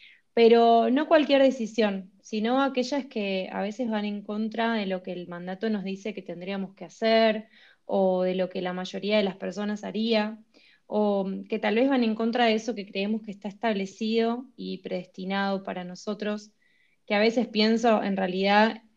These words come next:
que es el juicio más fuerte que tenemos, el de nosotros mismos.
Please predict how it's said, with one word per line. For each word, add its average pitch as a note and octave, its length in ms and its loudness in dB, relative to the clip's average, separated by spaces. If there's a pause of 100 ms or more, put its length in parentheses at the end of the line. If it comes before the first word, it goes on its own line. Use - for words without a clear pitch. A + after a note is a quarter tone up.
(120)
que F#3 380 2
es G3 140 -2
el F#3+ 120 -2
juicio G#3 260 -2
más G3+ 200 -2
fuerte G#3 260 -2
que F#3 80 -2
tenemos, F3+ 640 -4
el F#3 140 -4
de F3+ 80 -2
nosotros F3+ 420 -6
mismos. F3+ 540 -8